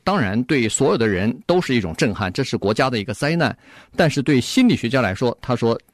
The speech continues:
这是一个罕见的机会，所以呢，他就又对他的这个，呃，设计，当初设计这个问题以及这个家史对家庭的发展到底有哪些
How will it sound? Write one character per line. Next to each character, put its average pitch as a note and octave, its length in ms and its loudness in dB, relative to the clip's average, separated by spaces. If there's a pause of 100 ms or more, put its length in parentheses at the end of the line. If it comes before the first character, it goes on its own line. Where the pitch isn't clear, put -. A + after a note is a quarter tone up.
(120)
这 B2+ 140 0
是 - 120 -6
一 G2 40 -4
个 F#2+ 200 -4
罕 - 380 -10
见 C3 180 2
的 E2+ 80 -2
机 G2+ 220 -6
会， - 180 -6 (420)
所 D3+ 200 2
以 C#3+ 60 2
呢， A2+ 120 0
他 B2 200 -2
就 A#2 240 -2
又 F#3 300 2
对 C3 300 0 (120)
他 B2 180 -2
的 A2 140 -2
这 A#2 180 -4
个， G2 320 -4 (300)
呃， F2+ 540 -4
设 E3+ 280 0
计， A2+ 160 -6
当 D3 160 -2
初 D3+ 160 -4
设 F3 180 0
计 B2+ 120 -2
这 C#3+ 100 -2
个 C3 80 -2
问 D#3+ 220 2
题 B2+ 220 0
以 B2 200 -4
及 C#3 320 0
这 E3+ 100 -2
个 B2 120 0
家 G#3+ 240 2
史 - 300 -8
对 D3+ 140 0
家 E3 220 0
庭 A#2+ 160 -2
的 C#3 60 -2
发 E3 180 0
展 G#2 220 -4 (260)
到 D3+ 140 2
底 A#2+ 100 -2
有 C3+ 100 0
哪 A2 200 -2
些 D3 360 0